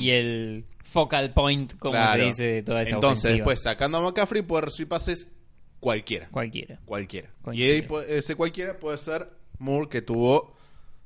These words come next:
Speaker 2: dos millones de yardas,
Speaker 1: Sí, o
Speaker 2: touchdown.
Speaker 1: Samuel.
Speaker 2: El hombre de la polémica en la A,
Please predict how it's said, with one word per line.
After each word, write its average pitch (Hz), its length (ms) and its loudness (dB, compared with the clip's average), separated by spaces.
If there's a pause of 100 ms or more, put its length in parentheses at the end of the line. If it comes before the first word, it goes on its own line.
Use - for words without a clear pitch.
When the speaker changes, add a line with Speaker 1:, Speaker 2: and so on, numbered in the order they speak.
Speaker 2:
dos 131 220 -4
millones 127 380 -6
de 127 60 -4
yardas, 151 480 0
Speaker 1:
Sí, 202 300 8 (140)
o 127 220 4
Speaker 2:
touchdown. 135 560 2
Speaker 1:
Samuel. 156 460 4
Speaker 2:
El 151 40 8
hombre 151 160 6
de 135 60 8
la 123 120 6
polémica 127 420 2
en 107 40 -4
la 107 140 2
A, - 160 -10